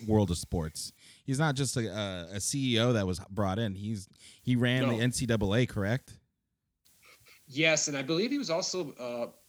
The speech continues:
Speaker 2: part with M L. It was part with the M L S as well. I, I mean, I, let me, let me, uh, just
Speaker 1: Yeah, so it's not just a, a random guy that, that's,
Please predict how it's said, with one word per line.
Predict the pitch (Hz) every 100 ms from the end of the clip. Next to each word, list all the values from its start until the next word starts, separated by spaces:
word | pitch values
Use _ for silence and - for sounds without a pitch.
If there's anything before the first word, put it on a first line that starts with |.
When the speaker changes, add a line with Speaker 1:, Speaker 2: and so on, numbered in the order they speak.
| -
Speaker 2:
part | 160
with | 143 147
M | 135
L. | 123 120
It | 135
was | 131 123
part | - 151 135
with | 127
the | 123
M | 127
L | 123
S | 127 117
as | 107
well. | 123 110
I, | 101 110
I |
mean, | 120 120
I, | 120 _ _ _ _ _ _ _ _ -
let | 156
me, | 147 123
let | 135
me, | 147 127
uh, | 110 - - _ _ -
just | - - - _ - -
Speaker 1:
Yeah, | 139
so | - 139
it's | 147
not | 170
just | 127 135 135
a, | 113 107
a |
random | 104 123 117 104
guy | 98 107 101
that, | 92 85
that's, | 87 85